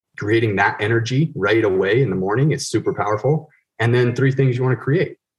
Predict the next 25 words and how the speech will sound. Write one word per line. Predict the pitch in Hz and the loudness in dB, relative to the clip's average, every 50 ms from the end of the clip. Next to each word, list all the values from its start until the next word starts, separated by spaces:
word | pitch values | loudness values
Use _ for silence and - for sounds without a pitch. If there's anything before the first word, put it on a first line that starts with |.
| _ _ _ _ _ _ _ _ _ _ | _ _ _ _ _ _ _ _ _ _
Put | - 120 - | -2 -2 0
more | 113 110 117 131 139 131 131 - - - - | 0 2 2 2 2 0 0 -4 -10 -10 -12
attention | 135 - - 135 156 143 117 104 104 | -8 -2 0 2 2 2 2 0 0
on | 101 98 110 | 0 -2 -2
what | 113 104 | -2 -2
you | 95 95 95 | -4 -4 -2
want, | 113 143 160 113 98 98 85 - - _ _ _ _ _ - | 0 2 2 0 0 -4 -6 -10 -12 _ _ _ _ _ -16
starve | - - - 120 131 151 139 107 95 | -10 -4 -2 0 2 2 2 2 2
what | 101 78 90 | 0 0 -2
you | 95 | -2
don't | 87 87 76 - | -2 -2 -4 -4
want. | 80 80 - - _ _ _ _ _ _ _ _ _ _ - | -8 -8 -10 -14 _ _ _ _ _ _ _ _ _ _ -8
Then | 110 120 180 190 131 113 110 113 117 - | -2 0 0 2 2 0 0 -2 -2 -2
one | 113 127 139 139 135 | 0 2 2 2 2
thing | 147 131 123 | 2 0 0
to | 117 | 0
stack | 123 - - - 135 120 113 113 | -2 -4 -4 -4 -2 -2 0 0
on | 117 110 | -2 0
what | 107 104 | 0 0
you | 123 170 | 0 0
said, | - - 98 90 | 0 -2 -2 -2
Tyler, | - 101 95 95 95 98 101 | -2 -4 -4 -2 -2 -2 -2
of, | 92 - | -2 -4
like, | 92 90 90 - | -4 -6 -6 -6
how, | - 113 120 123 113 110 - | -4 -2 0 0 0 0 -2